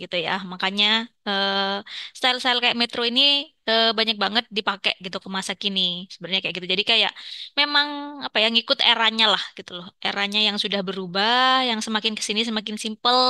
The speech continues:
jadi semakin, eh, sederhana kayak gitu. Oke, silahkan kuis.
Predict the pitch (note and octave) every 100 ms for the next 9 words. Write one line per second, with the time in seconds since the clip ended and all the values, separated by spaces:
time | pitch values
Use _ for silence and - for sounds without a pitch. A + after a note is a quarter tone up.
0 | B3+ B3+ C4 A3+ F#3+ G#3 G#3 G#3 A3 -
1 | - - - - - - A3+ A3 A3 A3
2 | A3 A3+ A#3+ B3 B3 B3 A3+ - _ -
3 | - F3 - E3+ - - _ _ _ _
4 | _ _ _ _ - E4 G#4 A#4 - _
5 | _ _ - E4+ E4+ F4+ F4+ E4+ F#4